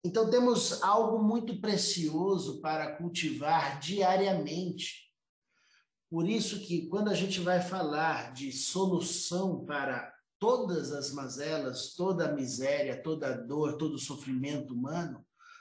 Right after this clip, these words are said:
se encontra em mudança de hábito, mudança de postura, mudança de processos, de, de, de formas de pensar, formas de sentir,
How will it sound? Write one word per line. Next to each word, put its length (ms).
se 220
encontra 840
em 600
mudança 640
de 240
hábito, 460
mudança 540
de 140
postura, 680
mudança 600
de 140
processos, 1160
de, 320
de, 260
de 140
formas 460
de 100
pensar, 1000
formas 440
de 100
sentir, 1080